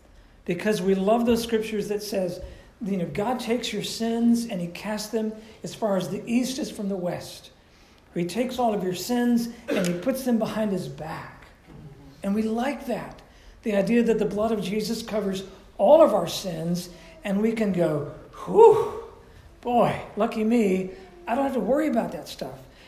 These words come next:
And then you read this, that if we don't forgive, God doesn't forgive us?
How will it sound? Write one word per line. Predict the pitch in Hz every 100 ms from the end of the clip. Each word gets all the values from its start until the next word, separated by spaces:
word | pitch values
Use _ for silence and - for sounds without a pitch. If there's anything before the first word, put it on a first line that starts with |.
| -
And | 214 240
then | 233
you | 220
read | 220 202
this, | 214 302 233 - -
that | 202 185
if | 180 147
we | 143 226
don't | 262 262 240
forgive, | 233 196 233 269 - - - - - 180
God | 196 202 220
doesn't | 220 208
forgive | - 196 208
us? | 269